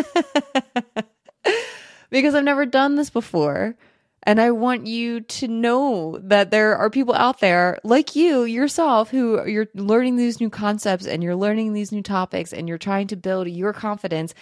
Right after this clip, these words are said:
and it can feel uncomfortable. But when you do those things, when you push forward in, and when you get out of your comfort zone is when you're really building that confidence. So we talked about that in episode one, and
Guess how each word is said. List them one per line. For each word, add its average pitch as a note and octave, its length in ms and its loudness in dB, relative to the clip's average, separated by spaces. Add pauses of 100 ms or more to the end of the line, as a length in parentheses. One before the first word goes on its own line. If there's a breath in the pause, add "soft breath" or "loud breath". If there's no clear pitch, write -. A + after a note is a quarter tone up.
(240 loud breath)
and G#3 160 -4
it G#3+ 60 -4
can A#3 100 -6
feel B3 320 0
uncomfortable. A#3 920 -4 (340 soft breath)
But C4 520 2 (400 soft breath)
when A#3 300 2
you A#3 220 -4
do A#3 420 -6
those G#3+ 300 -2
things, A#3+ 520 -2
when G3 240 -4
you G#3+ 120 -6
push - 340 -8
forward G3+ 800 -2 (100)
in, G#3+ 240 -2
and G#3 220 0
when G#3+ 100 -2
you G#3+ 100 -6
get A3 220 -4
out G#3+ 220 -2
of G#3 100 -6
your G3+ 80 -8
comfort A3+ 380 -8
zone E3+ 260 -2 (220 loud breath)
is G#3+ 180 -2
when A3+ 160 -2
you're A#3 160 -4
really A3 240 -2
building G3+ 420 -4
that F#3+ 200 -4
confidence. E3 960 -6 (320)
So - 120 -8
we G3 80 0
talked G#3 280 -4
about G#3 220 -6
that D#3+ 220 -4
in D#3 100 -8
episode E3 320 -10
one, F#3 260 -4
and F#3 100 -8